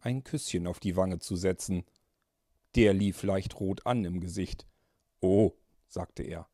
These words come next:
„das ist aber auch schon länger her, dass ich ein Küsschen bekommen habe.“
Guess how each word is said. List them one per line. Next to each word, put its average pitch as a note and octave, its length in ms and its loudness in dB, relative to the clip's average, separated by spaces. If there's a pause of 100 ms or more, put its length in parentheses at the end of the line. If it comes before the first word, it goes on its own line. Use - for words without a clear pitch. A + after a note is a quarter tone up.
(380)
„das F#2 200 0
ist A2+ 120 0
aber A#2 220 8
auch C3+ 100 6
schon A2 260 4
länger G#2 200 4
her, G2+ 180 6
dass F#2+ 180 2
ich F#2+ 120 -2
ein F2+ 180 0
Küsschen C3 420 0
bekommen A#2+ 460 6
habe.“ G#2+ 420 6